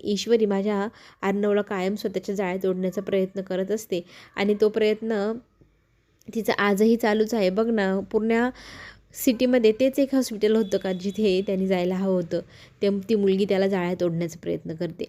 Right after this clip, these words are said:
आजी म्हणते, "अगं, असं कसं शक्य आहे? त्या मुलीला जाळ्यात ओढायचं असतं तर ती गोड गोड बोलली असती. तिने तर आपल्या अर्णव थेट आरोप लावला, त्याला जेलमध्ये टाकलं आणि एवढं सगळं होऊन ती मुलगी कशी काय तिला, त्याला जाळ्यात ओढू शकते?" खरं तर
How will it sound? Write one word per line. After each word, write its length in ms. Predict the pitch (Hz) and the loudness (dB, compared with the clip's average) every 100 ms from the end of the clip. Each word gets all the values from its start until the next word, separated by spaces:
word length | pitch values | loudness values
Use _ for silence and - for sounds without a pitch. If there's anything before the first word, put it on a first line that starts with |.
| - | -6
आजी 280 | 190 160 196 | -6 -2 0
म्हणते, 240 | 202 185 | 2 2
"अगं, 260 | 175 170 214 - - _ | 0 -2 -6 -8 -20 _
असं 200 | 196 190 | -6 0
कसं 300 | 277 294 277 | 2 2 2
शक्य 360 | 214 220 - 202 | -2 -2 -2 -4
आहे? 220 | 185 180 | 0 -2
त्या 140 | 165 202 | -2 -2
मुलीला 300 | 202 196 208 | 0 2 2
जाळ्यात 340 | 214 180 180 | 4 2 2
ओढायचं 240 | 190 190 202 | 0 0 -2
असतं 180 | - 226 | -4 -8
तर 60 | 226 | -6
ती 60 | 240 | 0
गोड 200 | 226 202 | 4 4
गोड 180 | 220 269 | 4 4
बोलली 280 | 262 226 | 2 2
असती. 280 | 202 208 202 | 0 -4 -8
तिने 200 | 208 208 208 | -6 -4 -4
तर 80 | 220 | -4
आपल्या 400 | 202 226 196 226 - - - - | -4 -4 -4 -6 -10 -20 -10 0
अर्णव 400 | 233 233 240 240 - | 2 4 2 2 2
थेट 300 | 247 233 - - - - - | 2 2 0 -20 -20 -14 -2
आरोप 340 | 202 226 240 | 2 2 2
लावला, 300 | 247 202 190 | 0 2 0
त्याला 220 | 190 214 | 0 2
जेलमध्ये 420 | 214 214 196 220 233 | 4 4 4 0 -2
टाकलं 420 | 233 - 185 170 - _ - | -6 -4 -4 -4 -10 _ -8
आणि 120 | 202 | -2
एवढं 180 | 202 202 | 0 0
सगळं 280 | 196 208 214 | -2 -2 0
होऊन 240 | 220 196 | 0 -2
ती 100 | 208 | -2
मुलगी 260 | 196 196 214 | 0 0 0
कशी 280 | 214 196 | -2 -2
काय 120 | 262 302 | -2 0
तिला, 280 | 254 220 190 - - - | 0 0 -2 -6 -20 -8
त्याला 200 | 208 208 | 0 2
जाळ्यात 340 | 196 202 185 185 | 4 2 0 0
ओढू 140 | 190 | 0
शकते?" 400 | 190 190 - 165 - | -2 -6 -8 -12 -10
खरं 180 | - 190 180 | -6 -6 -2
तर 120 | 196 | -4